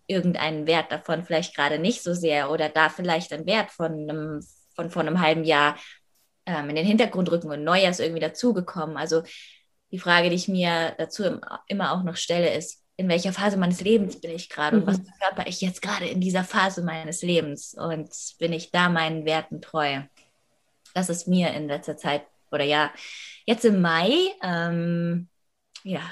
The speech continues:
Speaker 1: durch mein <laughs> Pferd, was einiges zugeworfen hat, einiges, aber passiert, weil ich gesagt hab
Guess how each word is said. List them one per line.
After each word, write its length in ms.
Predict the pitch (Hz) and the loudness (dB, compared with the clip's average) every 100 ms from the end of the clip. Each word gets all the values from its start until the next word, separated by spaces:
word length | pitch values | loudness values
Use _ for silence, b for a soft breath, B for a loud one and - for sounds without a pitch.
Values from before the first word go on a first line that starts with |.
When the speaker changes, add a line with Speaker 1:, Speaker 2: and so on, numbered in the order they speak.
| 185 | 2
Speaker 1:
durch 300 | 226 254 208 | 4 4 4
mein 260 | 220 226 | 4 4
<laughs> 20 | |
Pferd, 340 | 214 - - 480 - 494 494 | 2 2 6 6 8 4 8
was 180 | 427 - 165 | 8 8 6
einiges 400 | 202 285 277 254 - | 6 6 4 0 -4
zugeworfen 720 | 285 233 180 180 175 175 160 | -2 0 4 6 6 4 2
hat, 200 | 170 226 - _ _ | 4 4 2 _ _
einiges, 640 | 147 131 120 117 - - - B B B B B - _ | 0 0 -2 -6 -6 -6 -10 B B B B B -20 _
aber 120 | 208 | -2
passiert, 420 | 208 220 - 302 | 0 0 2 2
weil 140 | - 180 | 4 0
ich 140 | 180 | 0
gesagt 360 | 196 190 196 202 | 0 0 0 0
hab 280 | 220 208 | 0 0